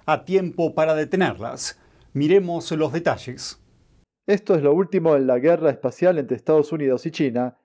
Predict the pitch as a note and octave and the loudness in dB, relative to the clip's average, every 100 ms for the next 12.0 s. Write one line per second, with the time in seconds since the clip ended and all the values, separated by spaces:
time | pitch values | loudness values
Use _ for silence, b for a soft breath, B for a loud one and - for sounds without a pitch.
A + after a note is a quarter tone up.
0 | _ A#2+ A2+ - D3+ C#3+ A#2+ - B2+ D#3+ | _ -6 -4 2 2 2 -2 -4 -2 0
1 | C#3+ B2 - D3+ D3 D#3+ C#3+ D3 C#3+ b | 0 0 0 0 0 -2 2 2 0 b
2 | D#3+ D3+ F3+ F#3+ - F3 F#3+ F3+ E3+ D#3+ | -6 0 0 0 -2 0 2 2 0 -2
3 | F3 C#3+ C#3+ E3+ D3 D#3 E3 E3 E3+ E3 | -2 0 -2 0 2 2 0 0 2 2
4 | E3 - B2 A#2+ - B2+ - C#3 D3+ D3 | 0 -4 -4 -4 -2 -4 -4 -8 -8 -2
5 | D#3 D3 C#3+ C#3+ _ _ _ - A#2+ A#2 | -2 2 0 0 _ _ _ -10 -8 -6
6 | - D#3 D3+ C#3 D#3 C#3+ B2+ - E3 D#3+ | -2 0 0 0 0 0 -2 0 2 2
7 | C#3+ E3 D#3 C#3 F3 - D3 D#3+ D#3 D#3 | 2 0 0 0 -2 -4 -2 0 -2 -2
8 | F3 D3+ D3+ - b _ _ _ G3 G3+ | -2 -2 -2 -6 b _ _ _ 0 2
9 | F#3 F#3 F#3 D#3+ F#3+ G3+ F3+ F#3+ F3 E3 | 2 2 2 0 -2 0 0 0 0 2
10 | E3 - G3+ E3+ C#3+ D#3+ D#3+ - A#2 - | 2 2 2 2 2 0 0 -4 -6 -2
11 | C3 C3+ B2+ A#2 D3 C3+ A#2+ G#2+ B2 B2 | -2 -2 -2 -2 0 0 -2 -2 -2 -2